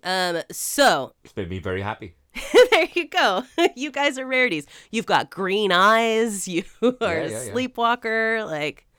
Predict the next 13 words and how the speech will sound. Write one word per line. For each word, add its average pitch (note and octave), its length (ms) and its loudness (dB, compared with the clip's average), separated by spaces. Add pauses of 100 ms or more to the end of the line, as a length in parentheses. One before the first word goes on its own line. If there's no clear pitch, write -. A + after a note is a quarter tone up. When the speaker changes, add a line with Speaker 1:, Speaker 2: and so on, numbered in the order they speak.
(340)
Speaker 1:
there - 120 -10
you D3+ 120 -8
go. F#3 280 -4 (480)
Um, G3+ 320 6 (200)
so B3 240 4
it A3+ 160 0
can B3 100 0
also C4+ 520 2
be B3 180 -4
caused F#3 380 0
by C#3+ 360 0
medications G#3+ 1080 -4
or C3 300 -6